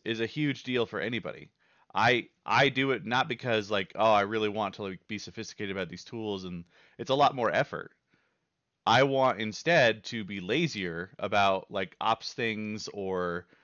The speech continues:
uh, I don't want to, like, have to, like, troubleshoot things, so I'm gonna build some intelligence into my metrics so I can see exactly what's happening on this dashboard.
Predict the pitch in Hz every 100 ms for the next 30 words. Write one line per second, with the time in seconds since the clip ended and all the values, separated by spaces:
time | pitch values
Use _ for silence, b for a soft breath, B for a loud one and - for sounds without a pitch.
0 | _ - 95 92 87 110 113 107 104 104
1 | 92 107 95 - 104 - 104 92 - -
2 | 98 107 120 107 107 104 107 104 101 101
3 | 95 101 101 - 98 95 92 101 101 98
4 | 92 90 90 95 - 110 - 95 90 -
5 | 95 90 87 90 - 117 110 107 110 117
6 | 113 104 104 - 95 104 - 107 113